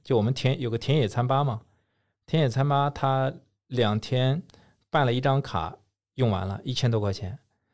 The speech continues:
那么因为我们的地方产蚕丝，叫丝绸小镇嘛，镇子，他走，走的时候大概买了一千多块钱蚕丝，就丝巾啊和，和一些，一些睡衣之类的。我给我们村书记说：“你看，我就一个客人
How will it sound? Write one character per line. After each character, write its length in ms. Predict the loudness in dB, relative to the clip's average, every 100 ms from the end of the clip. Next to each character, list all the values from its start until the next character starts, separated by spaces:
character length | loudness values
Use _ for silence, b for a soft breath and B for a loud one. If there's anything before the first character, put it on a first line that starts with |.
| _ _
那 120 | -2
么 100 | 0 2
因 60 |
为 100 | 2
我 60 | 2
们 100 | 2
的 80 | 0
地 140 | 0
方 160 | 0 -2
产 200 | -4 -8
蚕 280 | -6 -4
丝， 320 | -4 -4 -4 -2
叫 180 | -2
丝 180 | -2 -4
绸 140 | -2 -2
小 160 | -2
镇 220 | -4 -2
嘛， 120 | -2 -4
镇 200 | -4 -4
子， 220 | -4 -10 -14 b b b b b
他 160 | -4 -2
走， 160 | -2 -6 -14
走 280 | -2 0 0
的 100 | -2
时 140 | 0
候 120 | 0
大 180 | 2 2
概 120 | 2
买 220 | 2 0
了 40 | -2
一 100 | -4
千 200 | -2 0
多 120 | 2
块 120 | 0
钱 400 | -2 -4 -4 -4 -6 _
蚕 260 | _ -2 0
丝， 280 | 0 -6 -8 _ _
就 120 | -6
丝 180 | -4 -6
巾 300 | 0 2 2
啊 140 | 0
和， 260 | -4 -6 -6
和 200 | -4 -4
一 100 | -4
些， 320 | -2 -2 -2 -6
一 100 | -8
些 200 | -4 -4
睡 200 | -2 -2
衣 160 | -2
之 140 | -4 -4
类 140 | -6
的。 120 | -8 -14 _ _ _ _ _ _
我 80 | 0
给 80 |
我 60 | 2
们 100 | 2
村 180 | 2 0
书 120 | 0
记 140 | 0
说 200 | 0 2 0
：“你 100 | 0
看， 180 | 0
我 80 | -2
就 100 | -2
一 160 | -2 0
个 100 | -2
客 200 | 0 -2
人 260 | -2 -6